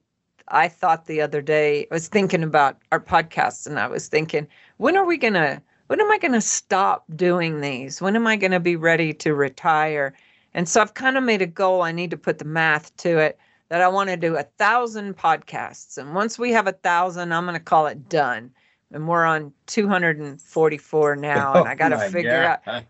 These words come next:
Speaker 1: if that's one a week. I think
Speaker 2: I think
Speaker 1: that
Speaker 2: you should lower that expectation.
Speaker 1: <laughs>
Speaker 2: So that's
Speaker 1: Oh, if it's one a week, I gotta do the math. But I, I'm thinking that's, that's like, yeah, I might not live that long.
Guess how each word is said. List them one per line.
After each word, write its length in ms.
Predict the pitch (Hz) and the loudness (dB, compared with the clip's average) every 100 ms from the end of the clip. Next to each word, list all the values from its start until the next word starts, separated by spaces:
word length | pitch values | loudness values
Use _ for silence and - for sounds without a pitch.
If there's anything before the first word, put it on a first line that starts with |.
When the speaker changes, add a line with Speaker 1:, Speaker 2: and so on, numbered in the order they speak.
| - | -2
Speaker 1:
if 240 | 190 - | 0 2
that's 320 | 208 226 214 | 2 2 -2
one 380 | 175 196 214 220 | -6 2 2 4
a 180 | 190 165 | 0 0
week. 460 | 196 202 196 - | 0 2 0 0
I 80 | 180 | 0
think 200 | 175 214 | 0 -2
Speaker 2:
I 120 | 143 | 0
think 260 | 151 170 160 | 0 0 -2
Speaker 1:
that 40 | |
Speaker 2:
you 120 | 147 151 | 0 0
should 240 | 151 127 | 2 0
lower 480 | 127 139 143 143 139 | 2 2 2 2 0
that 280 | 127 127 123 | 2 2 0
expectation. 1000 | 110 - 101 92 101 110 110 98 76 80 | -2 -4 -6 -2 0 2 2 -2 -2 2
Speaker 1:
<laughs> 0 | |
Speaker 2:
So 220 | - 82 | 2 0
that's 480 | 90 110 107 - - - | -2 -4 -6 -12 -14 -8
Speaker 1:
Oh, 300 | - - 247 | -4 0 -2
if 140 | 226 | 0
it's 160 | 240 220 | -2 0
one 240 | 240 262 | 0 2
a 100 | 262 | 2
week, 240 | 240 233 202 | 0 0 0
I 100 | 220 | 0
gotta 220 | 208 185 | 0 0
do 160 | 165 | -4
the 80 | 151 | -8
math. 340 | 147 143 139 - | -2 -2 -2 -4
But 120 | 165 | 2
I, 140 | 160 - | 4 4
I'm 160 | 170 | -2
thinking 360 | 165 185 175 165 | -2 -2 0 -2
that's, 340 | 160 156 - - _ - | -2 -6 -10 -20 _ -6
that's 280 | 160 160 | -4 -2
like, 240 | - 147 - _ _ | 0 0 -2 _ _
yeah, 720 | 160 165 160 160 156 151 151 - _ _ - | -6 -2 0 2 2 2 -2 -12 _ _ -4
I 60 | |
might 160 | 170 165 | 0 2
not 160 | 135 | 0
live 160 | 131 139 | -2 0
that 180 | 135 - | 0 0
long. 280 | 139 143 | 0 -2